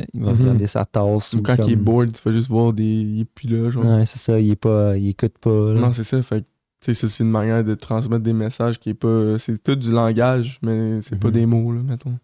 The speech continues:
Speaker 1: Ouais, c'est ça. Puis je pense qu'il y a, il y a physical, il y a verbal, mais il y a aussi quelque chose qu'on, je suis sûr qu'il y a quelque chose, là, que c'est pas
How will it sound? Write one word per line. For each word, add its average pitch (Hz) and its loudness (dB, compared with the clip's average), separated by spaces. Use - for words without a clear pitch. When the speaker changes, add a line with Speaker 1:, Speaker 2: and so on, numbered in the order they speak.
Speaker 1:
Ouais, 139 0
c'est - -8
ça. 123 0
Puis 107 -2
je - -6
pense 127 -2
qu'il 117 0
y 104 4
a, 104 4
il 104 0
y 104 0
a - -2
physical, 127 0
il 107 0
y - 2
a 98 2
verbal, 120 2
mais 104 2
il 104 2
y 104 2
a - 4
aussi 117 -4
quelque 117 -2
chose 117 0
qu'on, 95 -2
je - -20
suis - -8
sûr 147 0
qu'il 117 -4
y - -6
a - -14
quelque 107 -2
chose, 110 2
là, 113 2
que - -4
c'est - -4
pas 110 2